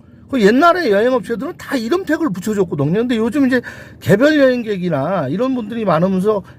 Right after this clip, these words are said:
가방에 이름 태그 없이 들어오-, 네임 태그 없이 들어오다 보니까 공항에서 이름 바뀐 가방 뭐 남이 가져가고 가방이 없어서 투어가 안 되고 이런 일이 많은데요.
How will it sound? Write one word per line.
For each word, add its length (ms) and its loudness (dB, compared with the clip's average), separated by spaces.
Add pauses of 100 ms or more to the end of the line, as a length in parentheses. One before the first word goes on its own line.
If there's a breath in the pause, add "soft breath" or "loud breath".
가방에 480 0
이름 340 2
태그 180 2
없이 220 -2
들어오-, 220 0
네임 260 0
태그 180 -4
없이 200 -6
들어오다 320 0
보니까 360 -4 (320 loud breath)
공항에서 420 2
이름 520 -4
바뀐 380 -8
가방 440 0
뭐 200 0 (260 loud breath)
남이 280 2
가져가고 520 0
가방이 440 -2
없어서 360 -6
투어가 320 -4
안 140 -2
되고 160 0
이런 240 2
일이 120 -4
많은데요. 600 -2